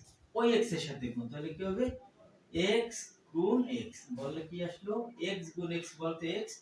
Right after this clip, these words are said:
স্কয়ার। এবারে এই এক্স দ্বারা ওদের সকলের সাথে গুণ।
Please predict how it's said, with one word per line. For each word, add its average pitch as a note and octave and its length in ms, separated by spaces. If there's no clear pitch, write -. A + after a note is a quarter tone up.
স্কয়ার। - 320
এবারে G3+ 320
এই A3+ 260
এক্স A#3 220
দ্বারা A3 540
ওদের G3 260
সকলের F3+ 500
সাথে E3+ 200
গুণ। D3 260